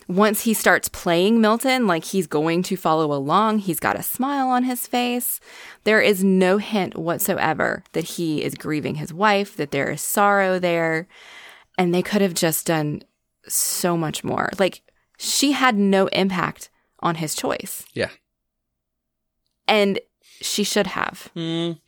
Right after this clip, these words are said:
Speaker 2: It, it is the point there that he has finally believed her.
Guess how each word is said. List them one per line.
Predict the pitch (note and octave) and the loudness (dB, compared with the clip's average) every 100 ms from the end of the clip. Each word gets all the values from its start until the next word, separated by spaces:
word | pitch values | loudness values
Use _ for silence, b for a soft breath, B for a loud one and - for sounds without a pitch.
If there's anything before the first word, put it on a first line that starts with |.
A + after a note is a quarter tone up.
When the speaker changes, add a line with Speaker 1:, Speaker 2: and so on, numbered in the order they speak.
| _ - | _ -2
Speaker 2:
It, | E3+ - | -2 -2
it | D3+ - | -6 -2
is | D3 C#3+ | -2 -2
the | C3+ | -6
point | - C#3 F#2+ | -2 -2 -2
there | C3 A#2+ | 0 0
that | G#2 G#2+ | 0 -2
he | G#2+ A2+ | -2 -6
has | G#2 G#2+ - | -4 -6 -6
finally | - G#2+ G2+ G2+ | -2 -2 -2 -4
believed | - G2 F#2+ F2+ | -6 -6 -6 -10
her. | - - | -12 -14